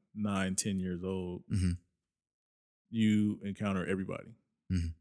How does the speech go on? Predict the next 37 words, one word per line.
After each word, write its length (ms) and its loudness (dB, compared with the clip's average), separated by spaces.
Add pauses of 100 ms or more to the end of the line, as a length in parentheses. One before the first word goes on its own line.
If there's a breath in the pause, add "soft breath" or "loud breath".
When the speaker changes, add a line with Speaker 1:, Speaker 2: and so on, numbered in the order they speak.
(160)
Speaker 1:
Everybody's 460 -2
there. 380 -6 (920)
Most 280 2
of 60 -2
the, 100 -4 (320)
most 260 0
of 80 -4
the 260 0 (220)
kids 260 -2
on 160 -4
the 80 -4
team 380 -6
were 160 -8 (280)
from 100 -6
public 260 -4
school. 380 -10 (260)
So 520 4
it's 120 0
still, 480 4 (140)
you 80 -4
know, 60 0
I 20 0
still 200 2
had 100 4
the 140 2
interaction 680 0
Speaker 2:
Mm-hmm. 340 0
Speaker 1:
and, 220 -4
and 220 -4
I 80 -2
kinda 280 -6
knew 520 -2 (420)
they 120 6
were 160 8
a 60 8
lot 200 6
more 600 2